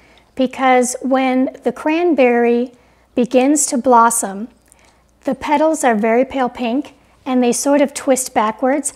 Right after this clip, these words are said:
and it looks like they have the shape of a crane, and that's how it got its name.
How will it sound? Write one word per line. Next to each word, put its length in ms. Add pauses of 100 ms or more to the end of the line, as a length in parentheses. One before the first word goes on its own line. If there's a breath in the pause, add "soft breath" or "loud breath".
(240 soft breath)
and 160
it 100
looks 360
like 280
they 140
have 360
the 80
shape 440
of 140
a 80
crane, 560 (520 soft breath)
and 540 (480)
that's 220
how 160
it 100
got 180
its 160
name. 300